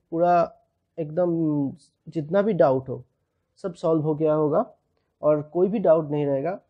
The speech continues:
थोड़ा सा practice कीजिए, और दूसरा, दूसरा question net में search करने पे मिल जाएगा। तो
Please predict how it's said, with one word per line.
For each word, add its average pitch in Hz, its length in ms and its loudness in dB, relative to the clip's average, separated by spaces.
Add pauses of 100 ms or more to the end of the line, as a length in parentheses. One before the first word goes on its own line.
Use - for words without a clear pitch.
(160)
थोड़ा 170 100 -4
सा - 100 -8
practice 170 440 -12
कीजिए, 208 480 -2 (180)
और 151 340 -2 (180)
दूसरा, 156 300 -4
दूसरा 151 240 -4
question 151 380 -6
net 156 220 -2
में 160 340 -2
search 151 280 -8
करने 135 220 -6
पे 147 100 -2
मिल 139 220 -2
जाएगा। 139 360 0 (920)
तो 202 400 0